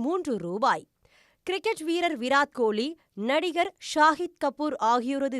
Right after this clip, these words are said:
வீடு இருக்கும் போர்லி பகுதி இரண்டாவது இடத்தில் உள்ளது. மகாலட்சுமி ரேஸ் கோர்ஸ், பிரிட்டானியா கார்டன், சர்தார் வல்லபாய் பட்டேல் ஸ்டேடியம் உள்ளிட்டவை அமைந்துள்ள இங்கு ஒரு சதுர அடியின் விலை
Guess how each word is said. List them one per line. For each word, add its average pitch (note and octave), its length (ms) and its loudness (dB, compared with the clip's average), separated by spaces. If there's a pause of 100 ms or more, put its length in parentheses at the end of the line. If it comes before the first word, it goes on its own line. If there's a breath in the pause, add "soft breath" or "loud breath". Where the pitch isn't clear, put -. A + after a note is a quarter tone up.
வீடு B3+ 220 -4 (140)
இருக்கும் C4+ 400 -4 (380 loud breath)
போர்லி D#4+ 360 0 (100)
பகுதி B3+ 340 -4 (420 soft breath)
இரண்டாவது F#4 680 2
இடத்தில் A#3 460 -4
உள்ளது. G#3 360 -2 (640)
மகாலட்சுமி D#4+ 720 4 (100)
ரேஸ் A3+ 300 0
கோர்ஸ், G3 300 -4 (440 soft breath)
பிரிட்டானியா F#4+ 720 0 (140)
கார்டன், G#3 420 0 (400)
சர்தார் F4 600 2
வல்லபாய் C#4 440 2
பட்டேல் C4 400 -4
ஸ்டேடியம் A3+ 560 -4
உள்ளிட்டவை A3 480 -2 (140)
அமைந்துள்ள G#3+ 560 -2 (160)
இங்கு G3 260 -2 (360 loud breath)
ஒரு F4 300 4 (120)
சதுர E4 340 0
அடியின் A#3+ 380 -4
விலை A#3+ 220 -2